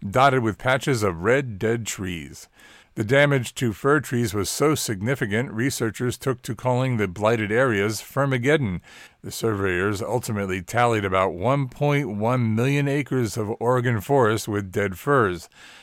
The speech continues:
the most damage recorded in a single season since surveys began seventy-five years ago.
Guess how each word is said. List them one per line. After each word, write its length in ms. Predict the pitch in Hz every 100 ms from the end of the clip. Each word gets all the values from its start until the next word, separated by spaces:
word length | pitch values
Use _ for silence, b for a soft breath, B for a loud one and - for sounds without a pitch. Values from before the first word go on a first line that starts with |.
| B
the 100 | 113
most 300 | 131 170 -
damage 360 | 131 135 135 107
recorded 580 | 107 - 143 104 101 -
in 160 | 95
a 100 | 95
single 440 | 85 - 160 151 139
season 460 | 160 147 107 101
since 280 | 92 117 104
surveys 480 | - 156 131 113 104
began 540 | 107 113 120 95 92 - b b -
seventy-five 760 | - 147 107 95 98 92 85
years 260 | 87 85 82
ago. 440 | 82 85 76